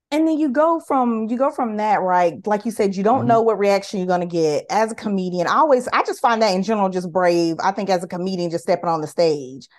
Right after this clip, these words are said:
Speaker 1: because you never know if
Speaker 2: Mm-hmm.
Speaker 1: somebody, if the joke is gonna land, if it's not gonna land, right?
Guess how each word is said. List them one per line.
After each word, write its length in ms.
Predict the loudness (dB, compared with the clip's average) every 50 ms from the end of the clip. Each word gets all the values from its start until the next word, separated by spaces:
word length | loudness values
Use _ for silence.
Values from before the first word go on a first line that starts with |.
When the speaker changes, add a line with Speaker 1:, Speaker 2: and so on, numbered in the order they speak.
| _ _
Speaker 1:
because 240 | -6 -2 0 0 0
you 60 | 2
never 240 | 2 2 2 2 2
know 140 | 2 2 2
if 60 | 0 0
Speaker 2:
Mm-hmm. 20 |
Speaker 1:
somebody, 280 | -2 0 2 2 2 2
if 120 | 0 0
the 80 | -2 -2
joke 260 | 0 2 0 2 0
is 80 | -2
gonna 200 | -2 -2 -2 0
land, 320 | 0 2 2 2 2 2 0
if 100 | -2 -2
it's 100 | -4 -2
not 200 | -2 -2 -2 0
gonna 180 | 0 0 0
land, 300 | 0 0 -2 -2 -2 0
right? 320 | 2 2 4 4 2 0